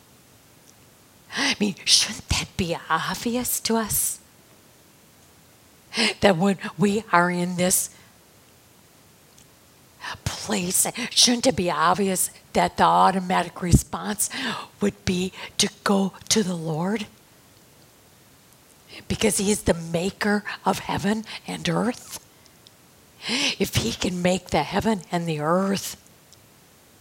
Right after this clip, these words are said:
I would say he does have unlimited power, resources.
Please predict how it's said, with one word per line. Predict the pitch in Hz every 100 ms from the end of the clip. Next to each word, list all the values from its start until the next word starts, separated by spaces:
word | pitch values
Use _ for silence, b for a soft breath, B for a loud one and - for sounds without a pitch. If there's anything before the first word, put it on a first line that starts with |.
| - B B B B
I | 170
would | 170 -
say | - 180
he | 185 160 -
does | 185 185 -
have | 160
unlimited | 165 160 160 156 160 156 -
power, | - 156 147 202 220 B B B B B B B - - -
resources. | 185 - - 165 170 - 190 226 -